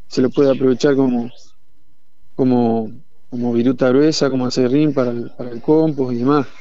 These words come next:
Este, eso es un, una, una parte de ac-, una cuestión activa que tenemos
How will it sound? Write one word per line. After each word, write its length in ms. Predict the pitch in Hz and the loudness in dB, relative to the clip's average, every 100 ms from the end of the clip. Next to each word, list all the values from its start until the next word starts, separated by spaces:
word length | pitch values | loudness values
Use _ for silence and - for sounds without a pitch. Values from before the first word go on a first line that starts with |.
| - - - - - - - - | -14 -14 -14 -14 -16 -14 -14 -12
Este, 460 | 120 - 120 117 | -10 -8 -6 -2
eso 180 | 123 135 | 0 2
es 60 | 127 | 2
un, 240 | 123 123 135 | 2 0 -2
una, 300 | 123 120 127 - - - - | -4 -4 -10 -14 -16 -16 -12
una 260 | 135 120 110 | -8 -8 -8
parte 340 | 127 120 123 | -10 -8 -6
de 80 | 117 | -6
ac-, 160 | 113 - | -8 -10
una 280 | 131 117 117 | -8 -8 -8
cuestión 580 | 127 - 135 120 110 - - | -10 -2 -2 -2 -6 -10 -10
activa 460 | 123 - 143 143 | -10 0 2 4
que 100 | 123 | 2
tenemos 680 | 120 123 131 127 120 110 - | 2 2 4 2 0 -2 -10